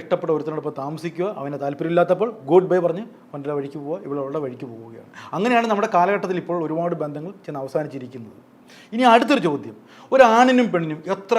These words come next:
കാലം സുഹൃത്തുക്കളായിട്ട് കഴിയാൻ പറ്റും ഒരു റൂമിനുള്ളിൽ? ലിവിങ് ടുഗദർ സെറ്റപ്പ് അവിടെ നിൽക്കട്ടെ. അങ്ങനെ വളരെ കാലം വെറും സുഹൃത്തായിട്ട് മാത്രം കഴിയാൻ പറ്റത്തില്ല എന്നാണ് നമ്മുടെ തെളിവുകൾ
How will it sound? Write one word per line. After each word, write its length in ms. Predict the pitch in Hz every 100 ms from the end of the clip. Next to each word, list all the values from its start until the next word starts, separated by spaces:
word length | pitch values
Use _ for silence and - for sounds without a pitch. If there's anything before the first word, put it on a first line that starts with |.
| 196
കാലം 180 | 175 165
സുഹൃത്തുക്കളായിട്ട് 480 | 165 175 175 165 156
കഴിയാൻ 220 | 139 147 143
പറ്റും 220 | 123 120 - 165
ഒരു 100 | 156 143
റൂമിനുള്ളിൽ? 460 | 160 160 143 127 120 - - - - -
ലിവിങ് 180 | 180 208
ടുഗദർ 200 | 214 208 214
സെറ്റപ്പ് 320 | 202 - 190
അവിടെ 120 | 220 226
നിൽക്കട്ടെ. 340 | - 202 123 113 - - - _ _ _ 123
അങ്ങനെ 340 | 143 160 170 151
വളരെ 200 | 139 143 170
കാലം 240 | 156 131 160 - - - -
വെറും 180 | 165 220 233
സുഹൃത്തായിട്ട് 460 | 180 202 208 196 170
മാത്രം 240 | 156 170 165
കഴിയാൻ 240 | 147 165 160
പറ്റത്തില്ല 460 | 139 180 175 175 160
എന്നാണ് 360 | 143 170 139 165 247 - - -
നമ്മുടെ 240 | 160 156 214 247 - _ _ _ _ 190
തെളിവുകൾ 380 | 202 269 247